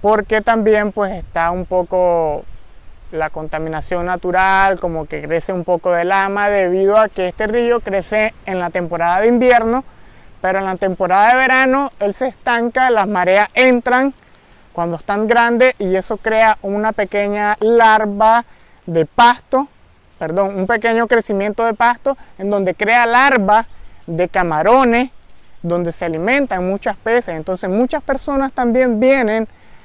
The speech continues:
a, a hacer pesca a este estero. La comunidad en sí no se dedica a hacer pesca en este estero,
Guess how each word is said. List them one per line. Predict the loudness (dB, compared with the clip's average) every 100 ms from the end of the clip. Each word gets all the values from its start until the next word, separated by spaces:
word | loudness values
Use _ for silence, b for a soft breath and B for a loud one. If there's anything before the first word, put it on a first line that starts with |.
| b b b
a, | -4
a | -4 -4 -2
hacer | 0 2 2
pesca | 2 2 2 2 0
a | 0
este | -2 -6
estero. | -4 -2 0 -2 -12 -20 -20 _ _ -20 -20 -20 _ -4
La | 0 0
comunidad | 0 0 0 0 0
en | -2
sí | -2 -4 -4
no | -4 -2 -2
se | -2
dedica | -2 0 0
a | -4
hacer | -4 -6
pesca | -4 -6 -6
en | -10
este | -10 -12
estero, | -6 -6